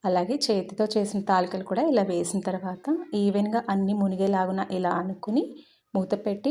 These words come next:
ఒక ఐదు నిమిషాలు ఉడకనివ్వాలి. వెంటనే అస్సలు కదిలించకూడదు, కదిలిస్తే మనకి విరిగిపోతాయి. ఒక ఐదు నిమిషాలు ఉడికిన తర్వాత ఆ వేడికి మొత్తం మనకి అది కొంచెం గట్టి పడుతుంది కాబట్టి, ఈ టైంలో కొంచెం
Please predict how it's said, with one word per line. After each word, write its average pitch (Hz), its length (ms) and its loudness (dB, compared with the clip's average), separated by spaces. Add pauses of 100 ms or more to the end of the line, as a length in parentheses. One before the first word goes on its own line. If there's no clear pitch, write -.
ఒక - 180 0
ఐదు 180 200 2
నిమిషాలు 180 460 -2 (120)
ఉడకనివ్వాలి. 180 720 -2 (420)
వెంటనే 196 380 2 (120)
అస్సలు 196 360 0
కదిలించకూడదు, 180 880 -2 (200)
కదిలిస్తే 190 480 -2
మనకి 226 300 0
విరిగిపోతాయి. 180 760 -2 (920)
ఒక 202 160 -6
ఐదు 190 200 6
నిమిషాలు 196 400 0
ఉడికిన 202 320 2
తర్వాత 196 440 0
ఆ 294 120 4
వేడికి 196 460 0
మొత్తం 202 340 -2
మనకి 185 240 -4
అది 180 100 0
కొంచెం 180 300 -8 (100)
గట్టి 175 240 0
పడుతుంది 196 380 -2
కాబట్టి, 190 480 0 (440)
ఈ 214 120 2
టైంలో 214 340 0
కొంచెం 233 320 -2